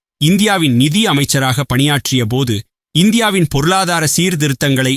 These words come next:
அறிமுகப்படுத்தி நாட்டின் பொருளாதார நிலையை சிறப்புற செய்தார். மன்மோகன் சிங் எளிமை, நேர்மை மற்றும் தாராள மனப்பான்மைக்காக பெயர் பெற்றவர். அஞ்சலியின் போது அவரது மனித நேயத்தையும் நாட்டிற்கான அர்ப்பணிப்பையும்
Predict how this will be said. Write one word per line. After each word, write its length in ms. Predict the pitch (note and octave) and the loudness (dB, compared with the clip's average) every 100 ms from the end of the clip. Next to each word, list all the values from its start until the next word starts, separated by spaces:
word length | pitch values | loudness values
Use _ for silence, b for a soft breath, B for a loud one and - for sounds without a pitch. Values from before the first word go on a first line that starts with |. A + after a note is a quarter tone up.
| - | -4
அறிமுகப்படுத்தி 880 | B2+ E3 F3 C#3 B2+ B2+ - D3 F#2+ - _ - | -2 0 0 0 -2 -4 -2 -4 -4 -10 _ -2
நாட்டின் 400 | C#3+ G3 G#3 E3 | 0 0 0 0
பொருளாதார 580 | C#3+ C#3+ F3+ F#3 D#3+ D3 | 0 0 0 0 -2 0
நிலையை 360 | C3+ B2+ C3 A#2 | 0 0 0 0
சிறப்புற 420 | A#2 C#3+ E3 C#3+ A#2+ | -2 -2 -2 -4 -2
செய்தார். 440 | A2 G#2+ G2 F#2+ _ _ _ _ _ | -2 -2 -4 -8 _ _ _ _ _
மன்மோகன் 640 | C3+ D3+ A3 A3+ G3 G3+ F3 | 0 2 2 2 2 2 2
சிங் 240 | - C#3+ B2+ - | 2 0 0 -2
எளிமை, 400 | D3 F#3+ E3+ C#3+ D#3 - | 0 2 2 0 -2 -2
நேர்மை 500 | C3 E3+ G3+ C#3+ G#2+ G2+ _ _ | 0 2 2 0 0 -4 _ _
மற்றும் 380 | D3 D#3+ G3+ E3+ | -4 -2 -2 0
தாராள 400 | C#3 E3 G#3 G#3+ | 0 0 0 0
மனப்பான்மைக்காக 920 | F#3 D3+ F3 F3+ E3+ D#3+ - D#3+ C#3+ C3 | 0 0 -2 0 0 0 0 -2 -2 -2
பெயர் 240 | C3+ D#3 B2+ | -2 -2 -4
பெற்றவர். 420 | A2+ A#2+ G#2 F2 _ _ _ _ _ | -2 -2 -4 -8 _ _ _ _ _
அஞ்சலியின் 540 | D3+ G#3+ A3+ G3 D3 | 0 2 2 2 0
போது 300 | C3 F3+ D3 G2+ A2+ _ | 2 0 0 -2 -6 _
அவரது 400 | C#3+ E3+ G3 F3+ | -2 0 0 0
மனித 300 | E3 F3+ A3 A#3 | 2 2 0 0
நேயத்தையும் 600 | F3 E3+ - D#3 D#3+ F3+ E3+ C#3 | 2 0 0 0 0 0 -2 0
நாட்டிற்கான 680 | F#3 - A3 E3+ D#3+ D3+ - | 0 0 -2 0 -2 -2 -4
அர்ப்பணிப்பையும் 800 | B2 C#3+ - G#3 F#3+ D#3 C#3 C#3+ | -4 -4 -2 0 0 0 0 0